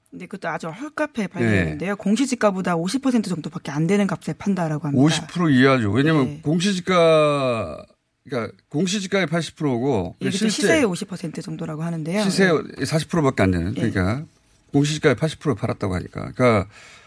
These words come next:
Speaker 2: 한마디로 말하면 뭐냐면 이게 실제 주인이라면 그 땅을 샀어요. 에버랜드 주변 땅입니다. 에버랜드는 잘 나가고 있어요. 그러면 그 땅을 가지고 장사를 엄청나게 할 수 있잖아요.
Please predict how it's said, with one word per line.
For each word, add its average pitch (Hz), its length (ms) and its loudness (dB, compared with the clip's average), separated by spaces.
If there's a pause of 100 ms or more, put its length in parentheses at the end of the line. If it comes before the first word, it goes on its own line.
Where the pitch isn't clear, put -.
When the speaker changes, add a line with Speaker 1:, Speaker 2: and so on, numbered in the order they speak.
(260)
Speaker 2:
한마디로 220 380 4
말하면 147 300 4
뭐냐면 120 640 0 (520)
이게 156 160 0
실제 240 300 2
주인이라면 113 840 2 (180)
그 139 180 -6
땅을 147 240 2
샀어요. 151 560 -2 (520)
에버랜드 151 400 4
주변 123 280 0
땅입니다. 117 500 0 (140)
에버랜드는 156 540 2
잘 107 180 -4
나가고 117 300 2
있어요. 92 400 -6 (640)
그러면 165 640 2 (400)
그 170 240 -2
땅을 165 720 4
가지고 139 440 -2
장사를 151 380 0
엄청나게 147 400 0
할 143 80 2
수 139 120 -4
있잖아요. 104 600 -2